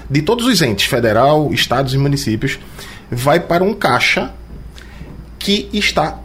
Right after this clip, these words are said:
contingenciado. É importante que as pessoas saibam, saibam disso. Desde Fernando Henrique, que foi a criação do Código de Trânsito, não, não, não é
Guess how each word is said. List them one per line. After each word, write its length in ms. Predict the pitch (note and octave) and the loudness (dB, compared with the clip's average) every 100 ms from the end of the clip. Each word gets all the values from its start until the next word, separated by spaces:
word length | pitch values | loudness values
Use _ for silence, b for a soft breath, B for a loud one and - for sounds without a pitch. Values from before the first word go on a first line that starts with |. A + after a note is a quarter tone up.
| - | -2
contingenciado. 1160 | A#3+ D#4 D4+ D4+ A#3+ A#3+ - D#4+ A3+ E2 D2 - | 2 2 2 0 2 2 0 0 0 0 -4 -6
É 120 | A#2 | 0
importante 320 | C#3+ D3+ D#3 - | 2 2 0 0
que 60 | |
as 60 | E3 | -2
pessoas 260 | - E3+ | 0 0
saibam, 340 | - D#3+ F3+ E3+ | 2 2 2 0
saibam 360 | - B2 C3+ E3 | 2 2 4 4
disso. 340 | A2+ F#2+ - B B | 2 0 -2 B B
Desde 520 | C3+ C3+ F#3+ A#3+ G#3+ A#3 | 0 4 6 4 2 2
Fernando 420 | A3 G3 G3+ G#3+ | 4 4 4 4
Henrique, 360 | G3 C#3+ C#3 | 4 2 0
que 100 | D3+ | -2
foi 160 | C3 B2 | 0 0
a 40 | |
criação 440 | A#2+ A#2+ A2+ B2+ E3 | 0 0 0 0 2
do 80 | D#3 | 2
Código 240 | A#2 G#2 | 2 0
de 60 | G#2 | 0
Trânsito, 400 | F#2+ G2 - D3 B B | 0 0 -2 -6 B B
não, 240 | A#2+ D3+ | 0 2
não, 240 | C#3+ D#3 D3+ | 2 2 2
não 240 | C#3+ D3 | 2 4
é 400 | D3 C#3 B2+ - | 6 6 4 0